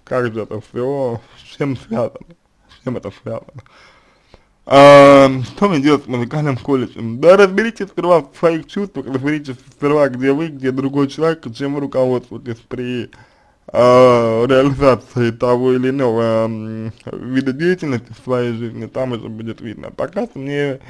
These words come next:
а, представляется так, что музыкальный колледж, если вы не видите перс-, перспективы, если вы не планируете в этом, в этом развиваться, то, а, смысла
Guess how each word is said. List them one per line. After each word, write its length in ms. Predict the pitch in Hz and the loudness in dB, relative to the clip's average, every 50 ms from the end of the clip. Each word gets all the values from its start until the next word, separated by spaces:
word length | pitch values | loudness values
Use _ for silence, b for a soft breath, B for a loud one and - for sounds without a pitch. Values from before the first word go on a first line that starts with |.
| 147 151 143 B B B - | -20 -20 -20 B B B -4
а, 200 | - 123 120 117 | 0 0 0 2
представляется 520 | 120 131 123 - 139 143 143 139 139 135 | 0 -4 -2 0 2 2 2 2 2 -2
так, 280 | 143 165 170 175 165 - | 0 2 2 2 2 0
что 560 | - - - 131 123 120 120 117 110 113 117 | -16 -10 -6 -4 -2 -2 -2 -2 -4 -4 -6
музыкальный 500 | 120 120 120 117 117 113 - 135 131 127 | -6 -6 -8 -8 -8 -4 -4 -4 -4 -4
колледж, 260 | 131 156 156 139 120 - 117 | -2 -2 -4 -4 -4 -8 -12
если 160 | 107 - 127 | -8 -8 -6
вы 100 | 117 120 | -6 -4
не 100 | 123 123 | -6 -6
видите 300 | 120 120 117 117 131 127 | -6 -8 -10 -10 -14 -16
перс-, 300 | 131 120 - - - - _ | -16 -16 -20 -20 -20 -20 _
перспективы, 680 | - 131 120 - - - 123 120 - - 151 143 135 127 | -16 -16 -14 -14 -10 -10 -10 -10 -6 -4 -4 -2 0 -2
если 220 | 117 113 127 123 | -2 -2 -2 -4
вы 80 | 123 120 | -2 -2
не 100 | 120 113 | -4 -4
планируете 520 | 117 123 123 120 123 123 117 113 107 117 | -2 -4 -4 -2 -2 -4 -4 -4 -6 -6
в 40 | 113 | -10
этом, 200 | 110 - 120 127 | -8 -8 -8 -8
в 200 | 135 127 120 120 | -6 -6 -6 -6
этом 200 | 120 120 120 120 | -6 -6 -6 -6
развиваться, 560 | 117 120 117 127 131 135 143 139 139 - 98 | -6 -6 -4 -2 -2 -2 -2 -2 -4 -8 -10
то, 300 | - - 92 123 123 - - 107 B B B B B B B B B B B B B B - | -10 -8 -8 -6 -6 -8 -10 -12 B B B B B B B B B B B B B B -4
а, 160 | - 110 120 | -2 0 0
смысла 1000 | 110 - - - 147 151 147 131 131 135 120 117 117 113 107 101 95 - 98 107 | 0 -2 -6 -4 -2 -2 -2 -2 -2 -2 -2 0 0 -2 -2 -4 -4 -6 -8 -8